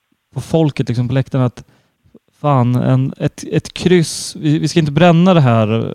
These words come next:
att inte ge oss, eh, sumpa den här chansen för att ge oss, ja, riktigt bra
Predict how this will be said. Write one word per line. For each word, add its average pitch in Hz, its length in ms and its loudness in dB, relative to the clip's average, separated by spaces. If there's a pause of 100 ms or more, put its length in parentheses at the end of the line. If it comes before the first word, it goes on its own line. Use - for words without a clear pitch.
att 131 180 -4
inte 127 240 0
ge 127 160 2
oss, 113 240 -2
eh, 123 80 -4 (720)
sumpa 170 260 4
den 156 80 4
här 139 60 4
chansen 117 300 0
för 123 100 2
att 127 140 -2
ge 143 180 2
oss, 127 160 -2
ja, 131 160 0 (340)
riktigt 143 320 -2
bra 123 260 2